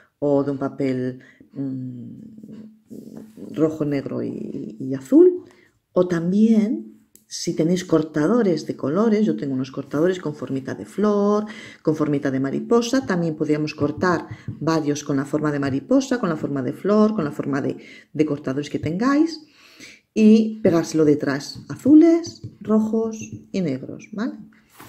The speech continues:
Entonces os voy a dejar el, unos P D Fs con el, un P D F con todo el juego, con todo el juego que he creado, con unas palabras. No son estas, yo fueron, me las fui inventando yo, o sea, me las fui inventando,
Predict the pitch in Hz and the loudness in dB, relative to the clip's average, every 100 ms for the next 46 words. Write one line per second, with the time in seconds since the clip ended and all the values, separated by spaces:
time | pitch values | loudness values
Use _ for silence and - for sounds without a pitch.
0 | - - - - 160 165 196 170 151 156 | -16 -16 -18 -12 -8 -4 -4 0 2 2
1 | 151 147 143 135 - 139 131 120 110 - | 2 -2 -4 -4 -4 -4 -2 -2 -4 -8
2 | - - - 160 156 151 151 - 143 143 | -12 -12 -6 -4 -2 -2 -2 0 0 0
3 | 156 156 139 - 135 123 110 - 143 139 | -2 -4 -10 -6 -6 -4 -6 -8 -6 -4
4 | 147 151 - 156 156 143 - 220 240 208 | -4 -4 -4 -4 -2 -4 0 4 4 4
5 | 220 185 143 151 156 151 151 - 156 202 | -2 -4 -4 -4 -2 -4 -4 -6 -4 -4
6 | 208 285 - - _ _ _ _ _ _ | -4 -8 -12 -20 _ _ _ _ _ _
7 | - - - - - 208 185 180 165 165 | -20 -20 -20 -14 0 2 4 2 4 4
8 | 160 147 147 151 - _ _ _ _ 180 | 4 0 -4 -6 -14 _ _ _ _ -2
9 | 196 214 190 147 165 170 - 156 180 190 | 4 4 4 0 0 0 0 -2 -2 -4
10 | 151 143 139 185 147 139 139 139 131 143 | -2 -4 -4 -2 0 -2 -2 -4 -4 -2
11 | 143 139 160 139 127 - 160 143 127 113 | -2 -2 -2 -2 -2 -4 -2 -2 -2 -4
12 | 85 - | -6 -10